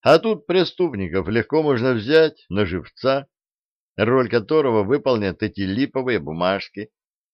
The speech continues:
Проявляйте фантазию, капитан. Скажите, что парк — это вариант запасной, резервный.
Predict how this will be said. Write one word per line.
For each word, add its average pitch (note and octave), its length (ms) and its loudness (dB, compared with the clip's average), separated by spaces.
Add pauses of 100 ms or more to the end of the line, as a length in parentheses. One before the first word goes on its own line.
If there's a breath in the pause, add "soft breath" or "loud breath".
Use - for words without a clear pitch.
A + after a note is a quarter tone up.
(100)
Проявляйте C3+ 920 2
фантазию, C#3 1120 0
капитан. D2 720 -10 (440)
Скажите, C3+ 760 2
что G2+ 260 -2 (140)
парк — B2+ 460 6
это B2+ 260 -2
вариант F#2 500 -2
запасной, F#2 920 -4
резервный. G#2 960 -4